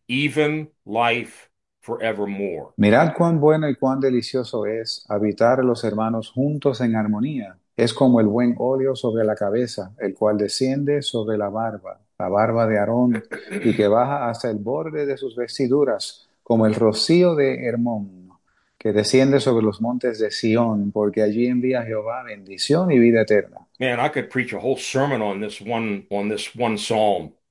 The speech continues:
Speaker 2: Yo pudiera predicar un solo sermón solamente con este salmo.
Speaker 1: How good and pleasant it is when brethren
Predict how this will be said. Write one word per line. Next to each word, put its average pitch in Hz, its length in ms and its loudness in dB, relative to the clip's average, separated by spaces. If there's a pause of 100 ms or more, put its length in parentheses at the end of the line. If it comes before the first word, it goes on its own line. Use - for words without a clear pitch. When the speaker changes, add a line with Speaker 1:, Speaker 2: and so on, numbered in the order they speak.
Speaker 2:
Yo 110 240 4
pudiera 117 360 6
predicar 110 400 2
un 135 140 -10
solo 151 280 -2
sermón 143 480 -4
solamente 123 600 -2
con 107 200 -2
este 120 240 -2
salmo. 101 380 -6
Speaker 1:
How 170 380 4
good 185 380 8
and 156 180 2
pleasant 160 580 2
it 120 120 0
is 113 440 -2
when 120 520 -2
brethren 165 880 0